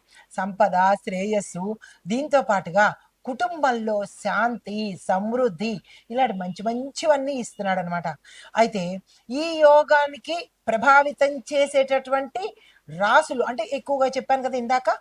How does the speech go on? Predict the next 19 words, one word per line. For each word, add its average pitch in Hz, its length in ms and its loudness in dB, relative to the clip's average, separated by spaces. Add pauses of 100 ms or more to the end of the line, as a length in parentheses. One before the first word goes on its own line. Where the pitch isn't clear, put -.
(320)
విశేషంగా 302 720 2
ఉండేవి, 269 540 0 (300)
మిశ్రమంగా 277 800 2
ఉండేవి. 175 460 -2 (300)
అయితే 285 180 0
విశేషంగా 294 720 2
ఉండే 254 340 2
రాసులు 214 360 2
చెప్తాను, 190 600 -4 (460)
తర్వాత 277 480 6 (220)
అందరికీ 262 460 0
కలిపి 233 360 -2
చెప్తాను. 160 420 -8 (420)
అయితే 349 180 -2
ముందుగా 262 640 2 (300)
వృషభ 214 320 2
రాశి 311 300 4
వారికి 247 340 -2
చూసుకుంటే, 208 540 -6